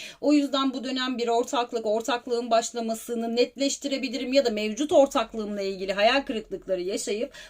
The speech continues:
bu ortaklığımı sonlandırabilirim. Bankalarla ilgili borçlar, vergiler, yapılandırma ile ilgili bir trafiğiniz varsa bunları daha çok, e, buralarda adım attığımız ve netleştirdiğimiz bir süreç olmuş olacak.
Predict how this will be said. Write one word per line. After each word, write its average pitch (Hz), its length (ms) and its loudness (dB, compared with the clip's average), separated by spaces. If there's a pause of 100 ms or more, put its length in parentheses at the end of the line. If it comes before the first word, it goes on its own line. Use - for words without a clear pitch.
bu 247 160 6
ortaklığımı 285 600 6
sonlandırabilirim. 170 960 -2 (280)
Bankalarla 269 640 4
ilgili 262 380 -2
borçlar, 240 540 2
vergiler, 233 500 0
yapılandırma 254 720 -2
ile 269 180 0
ilgili 254 320 0
bir 240 180 -6
trafiğiniz 247 640 -4
varsa 247 340 -2
bunları 233 360 -2
daha 233 180 0
çok, 208 220 -6 (340)
e, 202 220 6
buralarda 240 500 6
adım 220 240 2
attığımız 180 520 -2
ve 185 100 0
netleştirdiğimiz 269 920 -2
bir 269 100 -2
süreç 277 320 0
olmuş 269 340 0
olacak. 262 380 -4